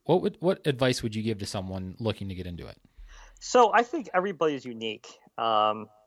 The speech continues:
Speaker 2: but the first thing I would do is I would, you know, look into your, your tackle bag or, or, you know, your gear and find a product that you just cannot live without. And I would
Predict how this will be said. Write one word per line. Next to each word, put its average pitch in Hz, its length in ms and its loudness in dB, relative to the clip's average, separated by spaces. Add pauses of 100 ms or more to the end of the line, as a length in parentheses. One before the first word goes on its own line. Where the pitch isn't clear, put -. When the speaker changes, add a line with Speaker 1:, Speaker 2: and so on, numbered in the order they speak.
(140)
Speaker 2:
but 147 100 2
the - 80 -4
first 175 260 2
thing 160 200 2
I 135 80 6
would 123 260 0
do 104 380 0 (200)
is 117 360 2
I 123 180 4
would, 120 400 4 (240)
you 127 80 -8
know, 107 320 -2
look 143 300 0
into 139 160 -2
your, 123 240 -2
your 131 100 -2
tackle 117 420 2
bag 104 380 2
or, 107 540 -4
or, 110 320 -2 (260)
you 127 140 -4
know, 117 40 2
your 120 260 2
gear 110 460 4 (440)
and 120 160 0 (1300)
find 143 140 6
a 139 40 2
product 127 360 2
that 113 100 0
you 113 100 -6
just - 260 -8 (500)
cannot 139 440 2
live 127 180 -4
without. 104 380 -2 (640)
And 120 500 2
I 147 200 6
would 135 380 0